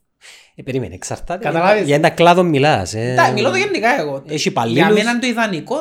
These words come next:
Speaker 2: τούτο θα ήταν.
Speaker 1: Έχει δημόσιους υπαλλήλους.
Speaker 2: Να μπαίνεις μες στη, μες σε μια δουλειά και να πιάνεις ψηλό μισθό, να μπορείς να χάσεις και το σπίτι σου,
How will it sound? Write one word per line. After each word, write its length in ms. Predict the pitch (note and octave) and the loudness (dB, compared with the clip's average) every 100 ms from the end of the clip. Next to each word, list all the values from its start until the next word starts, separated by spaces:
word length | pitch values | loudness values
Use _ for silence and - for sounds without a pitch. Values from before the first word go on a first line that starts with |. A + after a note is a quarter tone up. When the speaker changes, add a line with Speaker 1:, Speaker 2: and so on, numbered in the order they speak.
| D4+ - | -8 -14
Speaker 2:
τούτο 260 | C#4 D4 | -10 -10
θα 100 | - - | -10 -10
ήταν. 140 | B2 | -8
Speaker 1:
Έχει 140 | B2 | -4
δημόσιους 440 | D3+ B2+ C3 D#3+ F#3+ | -2 2 2 2 0
υπαλλήλους. 340 | G3 G3+ G#3 E3 | 0 0 0 0
Speaker 2:
Να 160 | D#3+ | 0
μπαίνεις 360 | D#3+ G#3+ A3+ G#3+ | 0 0 -2 -4
μες 160 | A3 | -6
στη, 460 | G#3+ A3+ G3+ F3+ D#3+ | -8 -8 -6 -6 -8
μες 120 | E3+ | -8
σε 140 | - F#3 | -8 -8
μια 200 | F#3 E3+ | -8 -8
δουλειά 240 | F3 F#3 | -8 -8
και 100 | F#3 | -8
να 120 | F3 | -8
πιάνεις 360 | C#3 D#3+ E3+ D#3 | -8 -8 -8 -12
ψηλό 360 | - - C#3+ D#3 | -12 -10 -8 -8
μισθό, 280 | D3 - | -10 -10
να 100 | F3+ | -10
μπορείς 260 | D3+ E3 D#3 | -8 -8 -8
να 80 | D#3+ | -10
χάσεις 200 | D#3 D#3 | -10 -10
και 120 | D3+ | -10
το 60 | C3 | -12
σπίτι 280 | - F3 | -10 -10
σου, 360 | F#3 - G3+ | -10 -10 -10